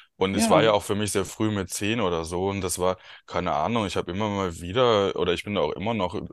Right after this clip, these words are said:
Speaker 1: dass ich manchmal überlege und so. Also bis jetzt hab ich, mm, äh, wie soll man das,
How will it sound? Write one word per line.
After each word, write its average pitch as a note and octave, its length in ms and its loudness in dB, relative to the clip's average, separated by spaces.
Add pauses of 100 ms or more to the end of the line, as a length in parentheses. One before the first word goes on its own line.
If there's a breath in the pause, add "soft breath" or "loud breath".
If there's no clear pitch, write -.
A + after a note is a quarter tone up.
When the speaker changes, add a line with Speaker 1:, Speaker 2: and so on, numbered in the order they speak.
(100)
Speaker 1:
dass F2+ 160 -4
ich - 80 -8
manchmal F2+ 340 -4
überlege F#2 640 -2 (460 loud breath)
und F2+ 160 -6
so. F#2+ 300 4
Also F#2 300 2
bis F#2 320 -6
jetzt G2 240 0
hab G2 120 2
ich, G2 200 -6 (1300)
mm, E2 340 -12 (640)
äh, - 40 -14
wie - 460 -12
soll E2+ 120 -8
man F#2 100 -10
das, D#2+ 100 -6